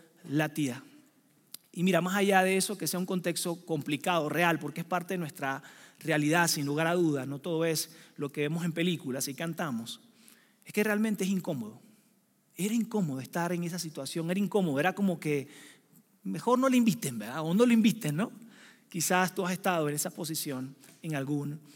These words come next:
momento. Pero yo quiero decirte algo, luego mirando hacia atrás, luego de todo lo que hemos vivido, repito nuevamente, como venezolanos, mirando hacia atrás yo digo, realmente eran cosas insignificantes.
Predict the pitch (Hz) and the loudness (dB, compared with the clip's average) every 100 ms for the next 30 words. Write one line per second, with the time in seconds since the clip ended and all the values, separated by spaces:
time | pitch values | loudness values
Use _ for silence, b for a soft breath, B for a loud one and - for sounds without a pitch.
0 | B - 131 135 135 127 147 165 180 190 | B -16 -8 -6 -6 -6 -6 0 0 0
1 | 254 240 202 202 160 151 175 208 214 190 | -2 -2 0 0 2 0 2 2 4 2
2 | 196 233 220 190 165 156 123 - - 147 | 2 0 -2 -4 -4 -6 -6 -12 -8 -4
3 | 160 180 160 190 175 175 170 160 175 185 | -2 -2 -2 -2 -2 -2 -4 -2 -2 0
4 | 160 170 165 147 160 156 156 160 156 139 | 0 0 0 -4 -6 -6 -4 -4 -4 -6
5 | 156 160 151 147 147 160 123 117 156 - | -8 -4 -2 -2 -4 -4 -6 -8 -12 -16
6 | B B B - 185 254 247 220 202 202 | B B B 0 2 4 2 0 2 2
7 | 185 196 202 208 208 - B - 233 240 | 2 2 2 2 0 -10 B -12 -4 0
8 | 240 233 240 226 220 220 226 208 170 143 | 2 2 0 0 -2 0 0 0 0 -4
9 | 147 208 202 139 - | -4 -4 -4 -6 -12